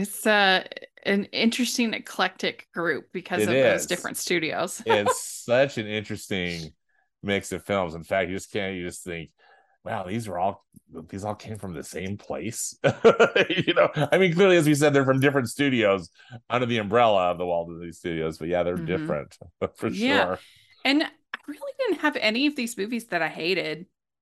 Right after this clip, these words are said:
Speaker 1: I didn't think any were, personally, I didn't think any were,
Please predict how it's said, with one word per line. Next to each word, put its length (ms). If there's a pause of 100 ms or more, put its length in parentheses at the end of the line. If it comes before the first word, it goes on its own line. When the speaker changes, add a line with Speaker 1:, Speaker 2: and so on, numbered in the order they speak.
(120)
Speaker 1:
I 120
didn't 240
think 260
any 220
were, 400 (340)
personally, 420
I 40
didn't 140
think 120
any 360
were, 260